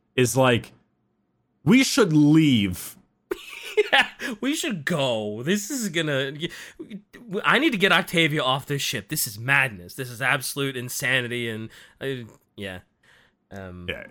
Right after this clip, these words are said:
Speaker 1: it's
Speaker 2: oof.
Speaker 1: time for, it's time for us to leave because, like, Talos is gonna kill us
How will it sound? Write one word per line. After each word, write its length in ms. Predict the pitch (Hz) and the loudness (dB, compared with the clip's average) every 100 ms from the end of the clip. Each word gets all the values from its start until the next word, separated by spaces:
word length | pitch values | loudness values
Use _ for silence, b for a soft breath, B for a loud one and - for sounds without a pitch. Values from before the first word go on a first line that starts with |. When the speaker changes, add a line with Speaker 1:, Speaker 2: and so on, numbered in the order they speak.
| _ _ | _ _
Speaker 1:
it's 240 | 147 101 - | -2 -2 -6
Speaker 2:
oof. 60 | |
Speaker 1:
time 420 | - 156 165 175 | -2 2 4 2
for, 360 | 170 - 151 131 | 2 4 4 2
it's 180 | 143 120 | -2 -6
time 300 | - 165 202 | -2 0 2
for 260 | 165 170 123 | 2 0 2
us 240 | 135 - | 0 -2
to 140 | - 113 | -2 0
leave 600 | 95 101 117 107 92 82 | 2 2 2 2 0 0
because, 520 | 117 - 110 104 - b b b b | -4 0 0 -2 -4 b b b b
like, 260 | 120 113 113 113 110 | 0 2 0 -4 -2
Talos 480 | 147 180 226 226 170 | 4 6 6 4 2
is 80 | |
gonna 220 | 135 123 95 | 2 2 0
kill 480 | - - 135 156 | -4 2 4 4
us 240 | 117 120 | 4 2